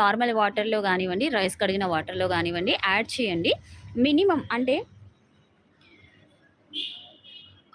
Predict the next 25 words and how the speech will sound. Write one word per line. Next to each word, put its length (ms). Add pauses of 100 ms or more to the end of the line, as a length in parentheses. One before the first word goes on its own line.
(220)
మనము 300 (260)
ఒక 120 (100)
టెన్ 220 (100)
to 80 (160)
ఫిఫ్టీన్ 380
లీటర్స్, 400
ట్వంటీ 380
లీటర్స్ 340 (140)
అలా 200
యాడ్ 240
చేసుకోవాల్సిన 580
అవసరం 380
లేదు. 160 (140)
మన 180
దగ్గర 180 (120)
మొక్కలు 320
ఎన్ని 200
ఉంటాయో 380
వాటికి 400
ఎంత 140 (120)
వాటర్ 280
అయితే 200
సరిపోయిద్దో 600
అంత 160 (100)
వాటర్‌ని 360